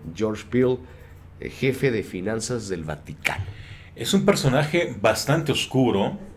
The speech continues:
Speaker 2: y, bueno, está en este momento acusado por múltiples delitos de pederastía.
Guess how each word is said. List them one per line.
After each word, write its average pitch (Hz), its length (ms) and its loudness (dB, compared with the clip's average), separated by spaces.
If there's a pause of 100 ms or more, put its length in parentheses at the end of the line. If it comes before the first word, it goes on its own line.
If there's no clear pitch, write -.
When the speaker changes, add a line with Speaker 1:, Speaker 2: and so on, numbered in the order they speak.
(360)
Speaker 2:
y, 101 140 -2
bueno, 95 260 2
está 104 680 4
en 95 60 -2
este 101 160 0
momento 101 260 2
acusado 117 500 2
por 95 180 0
múltiples 143 580 0
delitos 113 320 -4
de 107 60 -2
pederastía. 92 1000 0